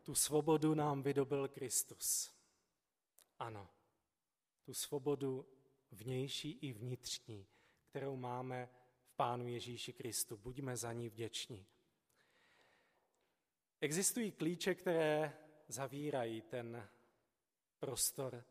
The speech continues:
svobody. Tím prvním klíčem je spoléhání na sebe. V Galackým,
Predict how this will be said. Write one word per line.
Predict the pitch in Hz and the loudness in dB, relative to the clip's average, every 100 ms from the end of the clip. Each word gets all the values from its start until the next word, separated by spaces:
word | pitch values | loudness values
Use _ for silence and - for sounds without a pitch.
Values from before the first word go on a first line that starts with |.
| _ _ _ | _ _ _
svobody. | - - 113 113 123 95 87 - _ _ _ _ _ _ _ _ _ _ _ _ _ _ _ _ _ _ | -10 -6 -4 -2 -2 -4 -14 -20 _ _ _ _ _ _ _ _ _ _ _ _ _ _ _ _ _ _
Tím | - 117 | -16 -12
prvním | - 131 135 131 | -8 -4 -4 -4
klíčem | 139 135 - 135 131 | -6 -8 -6 -6 -4
je | |
spoléhání | - - 131 131 120 123 123 117 | -4 -2 -2 -2 -2 -2 -2 -4
na | 113 | -2
sebe. | - 120 98 92 _ _ _ _ _ _ - - _ _ | -2 -4 -8 -18 _ _ _ _ _ _ -20 -20 _ _
V | 139 127 | -10 2
Galackým, | 170 196 202 - - 160 143 135 | 6 6 6 2 0 -2 0 -4